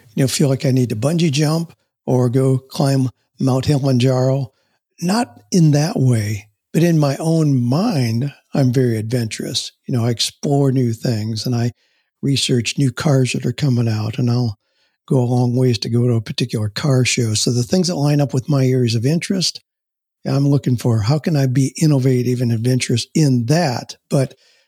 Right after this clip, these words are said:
I'm not a sports guy. I don't play golf. You know, there are a lot of things like that that other people would consider to be great adventures that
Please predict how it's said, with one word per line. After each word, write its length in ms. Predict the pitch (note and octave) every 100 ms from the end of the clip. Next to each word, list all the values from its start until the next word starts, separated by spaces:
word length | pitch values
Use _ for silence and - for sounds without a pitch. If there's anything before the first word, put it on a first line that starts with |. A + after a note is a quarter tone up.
| _ _ _ _ _ _ _ _ _
I'm 100 | C#3
not 160 | B2+ A2
a 60 | G#2
sports 460 | - D#3 D#3+ -
guy. 340 | - E3+ E3+ D#3
I 40 |
don't 200 | B2+ A2+
play 240 | - A#2+ G#2+
golf. 560 | C3+ D3 D3+ D3+ - -
You 80 | B2
know, 80 | A#2+
there 120 | B2
are 20 |
a 40 |
lot 120 | C3 C3+
of 80 |
things 260 | B2+ C3+ A#2+
like 340 | A#2 A#2 -
that 260 | - C3 B2+
that 140 | C3
other 180 | C3 A#2+
people 260 | A2+ B2+ C3
would 140 | A#2+
consider 500 | - C3 - C3 B2
to 100 | A#2
be 280 | A#2+ B2 A#2 - _ _
great 200 | - C3
adventures 640 | A#2 A#2 B2 A#2+ C3 A#2+
that 140 | A2+